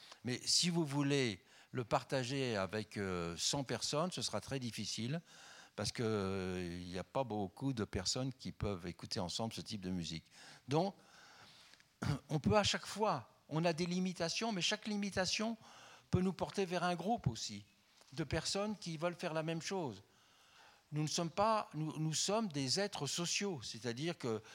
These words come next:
y a des individus avec qui des rapports affectifs, des rapports d'amitié, des rapports d'amour peuvent être beaucoup plus proches. Et c'est là que nous faisons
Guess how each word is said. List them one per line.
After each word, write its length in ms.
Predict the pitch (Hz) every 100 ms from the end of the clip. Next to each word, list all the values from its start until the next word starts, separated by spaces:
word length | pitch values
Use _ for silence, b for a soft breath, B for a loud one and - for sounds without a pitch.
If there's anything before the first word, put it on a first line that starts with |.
| B B
y 220 | - 117
a 80 | 160
des 180 | 151 139
individus 760 | 156 151 143 156 135 165 151 117 B B B
avec 360 | - 110 127 127
qui 180 | 160 170
des 140 | 131
rapports 400 | 117 123 - 131
affectifs, 680 | 127 - 139 - 151 151 -
des 120 | 113
rapports 320 | 120 120 131 123
d'amitié, 560 | 135 143 135 - 156
des 120 | 120
rapports 360 | 104 117 131 123
d'amour 560 | 127 139 156 151 110 85
peuvent 460 | - 170 143 85 - b b b b
être 260 | 135 131 113
beaucoup 280 | 107 117 117
plus 180 | 139
proches. 460 | 139 - 208 - - - b b b
Et 100 | -
c'est 200 | - 139
là 180 | 156 262
que 60 | -
nous 80 | 143
faisons 440 | - 117 127 117